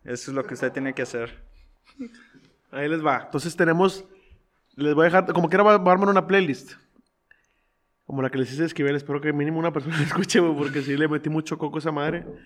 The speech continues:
Speaker 2: Eh, pero les voy a dejar tres. Eh, el gen-, la, la neta es que el género Plunderphonics está muy cabrón de hacerlo de manera correcta. No, no creo que haya muchos discos de esa madre, sí, que no suenan experimentales.
Speaker 1: Simón.
Speaker 2: Entonces lo que hice, me agarré discos que traen muchos samples.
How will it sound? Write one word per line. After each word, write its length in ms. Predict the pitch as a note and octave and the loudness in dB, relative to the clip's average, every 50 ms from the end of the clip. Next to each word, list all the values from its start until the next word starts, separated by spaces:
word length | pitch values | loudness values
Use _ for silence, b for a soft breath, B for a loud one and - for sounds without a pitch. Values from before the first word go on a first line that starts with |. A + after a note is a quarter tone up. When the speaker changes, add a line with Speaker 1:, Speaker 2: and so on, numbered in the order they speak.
| B B B B B B B B B B | B B B B B B B B B B
Speaker 2:
Eh, 340 | - C3 C3+ C#3 C#3 C#3 C#3+ C#3+ | -6 -2 0 0 0 -2 0 0
pero 120 | D#3 D3+ | 2 4
les 40 | D#3 D#3+ | 4 6
voy 60 | F3 | 6
a 20 | |
dejar 180 | E3 G3 F#3+ - | 4 4 2 2
tres. 260 | - G3 G#3 G#3 G#3 - | 2 2 2 2 2 2
Eh, 300 | E3 E3 C3+ D3+ D#3+ - | 2 4 4 4 2 2
el 120 | - E3+ D3+ | 2 2 2
gen-, 140 | D#3+ E3+ D3 | 2 2 4
la, 120 | F3 E3+ | 4 4
la 160 | D3 E3 E3 | 4 4 2
neta 200 | D#3+ E3 E3 E3+ | 2 2 2 0
es 80 | G3 - | -2 -4
que 100 | - G#3 | -2 -2
el 40 | F#3 | -2
género 300 | F#3 F3 F#3 G3+ G3 G3+ | 0 0 2 2 2 2
Plunderphonics 560 | F3 E3 D#3 D#3 D3+ C3+ D#3+ D#3+ F3+ F3 F3+ | 0 -2 0 -2 -2 -2 -2 -2 -4 -4 -6
está 180 | E3 - - D#3+ | -8 -6 -4 -2
muy 140 | E3 F3 | -2 -2
cabrón 560 | E3+ - F3 E3 D#3+ D#3 D#3+ E3+ F3 F3 E3+ E3 | 0 0 0 2 2 0 0 -2 -4 -4 -2 0
de 320 | D#3+ D#3 D3 C#3+ C#3 C3+ | 0 0 2 0 0 0
hacerlo 600 | C3 B2+ B2+ C#3+ C#3+ C#3+ D#3+ E3+ E3+ E3 D#3+ D3+ | -2 -2 -2 -2 -2 2 2 2 4 4 2 2
de 60 | C#3+ | 0
manera 220 | C3+ C3+ C#3 D3 D3 | 0 0 -2 -2 -2
correcta. 340 | D#3 D#3 D#3 D3+ - E3+ | -2 -4 -4 -2 -2 -2
No, 300 | D#3+ D3+ C#3 D#3+ D3 - - - | -2 0 0 -2 -2 -4 -6 -8
no 120 | D#3+ D3 D3 | -8 -4 -2
creo 140 | F3 F3 F3 | -4 -2 0
que 100 | F3 E3+ | 2 2
haya 80 | E3+ | 2
muchos 280 | E3+ E3+ E3 - F3 D#3 | 2 0 -2 -2 -4 -4
discos 260 | D#3+ D3+ - - D#3+ | -4 -8 -6 -6 -6
de 60 | D#3+ D3+ | -6 -4
esa 80 | E3 | -4
madre, 340 | D#3 D3 C#3+ D3 D#3+ E3+ E3 b b b b b b | -4 -2 -2 -2 -4 -6 -12 b b b b b b
sí, 140 | b - - _ - - | b -18 -18 _ -12 -4
que 100 | - D#3+ | -2 -2
no 80 | D3 C#3 | -2 0
suenan 200 | D#3 E3+ F3+ F3+ | 0 0 0 0
experimentales. 800 | F3 - - D3+ C#3+ C#3 C3 B2 D3+ F3 G3+ - - - - _ - | -2 -2 -4 -4 -4 -4 -4 -2 -2 -2 -2 -2 -8 -14 -20 _ -16
Speaker 1:
Simón. 360 | - B2 A#2 A2+ B2+ C#3+ C3+ b b b b b b | -14 -12 -12 -12 -12 -14 -18 b b b b b b
Speaker 2:
Entonces 160 | b E3 E3+ F3+ | b 0 0 0
lo 40 | E3 | 0
que 60 | E3+ | 0
hice, 180 | D#3+ G3 G3 - - | -2 -2 -4 -2 -2
me 100 | F3 F3 | 0 0
agarré 240 | E3 D#3+ D#3 D#3+ E3+ | 2 2 2 4 4
discos 240 | F3 E3+ E3+ F#3+ - | 2 2 0 -6 -14
que 80 | - | -10
traen 220 | D#3 - E3 E3 E3+ | -4 -2 -2 0 0
muchos 300 | E3+ F3 E3+ E3+ F#3 F3 | -2 -4 -4 -4 -6 -4
samples. 480 | - E3+ E3 D#3+ F#3 F#3+ F#3 - - | -4 -4 -4 -4 -8 -10 -10 -12 -18